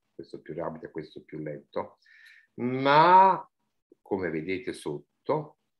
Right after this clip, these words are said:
hanno localizzazioni diverse. I cosiddetti lenti sono più frontali e i cosiddetti rapidi sono più posteriori, parietali, pro-,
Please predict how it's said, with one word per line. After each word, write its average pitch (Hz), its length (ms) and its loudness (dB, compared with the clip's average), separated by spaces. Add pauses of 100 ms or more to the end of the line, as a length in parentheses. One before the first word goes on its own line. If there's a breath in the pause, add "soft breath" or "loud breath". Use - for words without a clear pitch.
(140)
hanno 120 760 0
localizzazioni 82 960 -8
diverse. 80 840 -6 (380 soft breath)
I 82 160 -14
cosiddetti 78 880 -12
lenti 85 540 -8
sono 76 380 -14
più 73 180 -18
frontali 156 1040 -6 (560 soft breath)
e 90 120 -6
i 82 100 -6
cosiddetti 82 720 -12
rapidi 80 480 -8
sono 78 480 -12
più - 320 -14 (420)
posteriori, 76 1300 -8 (240)
parietali, 71 880 -14 (380)
pro-, - 320 -14